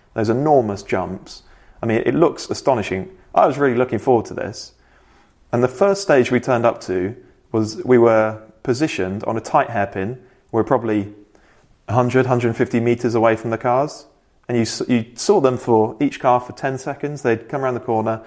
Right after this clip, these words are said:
slow down, round a hairpin, and then power off and disappear again. And I just thought, "Actually, g-, y-, th-, this is no spectacle whatsoever, and I would rather not be here watching this." And then later in the day,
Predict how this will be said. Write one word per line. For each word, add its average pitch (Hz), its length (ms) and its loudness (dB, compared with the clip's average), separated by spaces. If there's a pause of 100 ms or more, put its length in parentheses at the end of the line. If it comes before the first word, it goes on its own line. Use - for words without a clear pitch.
(420)
slow 151 360 2
down, 110 380 0
round 135 260 -2
a 117 40 0
hairpin, 107 460 -2
and 101 120 -4
then 98 120 -4
power 120 380 2
off 107 140 2
and 104 140 -6
disappear 113 460 -4
again. 92 340 -8 (840)
And - 100 -2
I 180 80 2
just 170 200 -4
thought, - 380 2 (1040)
"Actually, 98 420 0
g-, - 120 -8
y-, - 60 -10 (480)
th-, - 120 -6
this 208 200 2
is 190 80 -2
no 156 140 4
spectacle 127 540 0
whatsoever, 110 500 0
and 127 100 -2
I 156 100 4
would 165 140 0
rather 110 640 0
not 107 360 -6
be 101 180 -2
here 107 280 -4 (140)
watching 110 340 -8
this." 123 300 -10 (1080)
And 127 100 2
then 143 80 2
later 190 260 4
in 139 80 2
the 120 80 0
day, 104 420 0